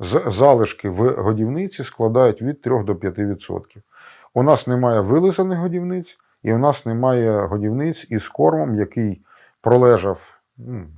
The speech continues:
десять годин, або якщо ви годуєте один раз на добу, е, можливо, і двадцять, двадцять чотири години, і який, швидше за все, особливо влітку, с-, спсувався. Або якщо, наприклад, е, ми знаходимося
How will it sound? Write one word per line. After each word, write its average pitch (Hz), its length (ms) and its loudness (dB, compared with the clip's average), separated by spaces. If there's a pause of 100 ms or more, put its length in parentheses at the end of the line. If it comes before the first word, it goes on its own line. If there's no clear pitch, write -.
(100)
десять 110 580 -2
годин, 101 480 -4 (380)
або 98 240 2
якщо 104 240 -2
ви 104 100 0
годуєте 101 440 0
один 101 260 0
раз 101 300 2
на 98 80 -2
добу, 101 440 -2 (480)
е, 92 80 -10 (480)
можливо, 101 440 0
і 98 40 2
двадцять, 95 460 0
двадцять 87 320 -6
чотири 123 340 -2
години, 107 460 -2 (500)
і 120 100 -2
який, 127 280 2
швидше 123 340 -4
за 107 120 0
все, 135 200 -2
особливо 110 540 0
влітку, 123 380 -4
с-, - 320 -12
спсувався. 101 880 0 (420)
Або 120 300 4
якщо, 131 400 0
наприклад, 117 560 0
е, 104 360 0
ми 104 400 -2
знаходимося 98 760 -4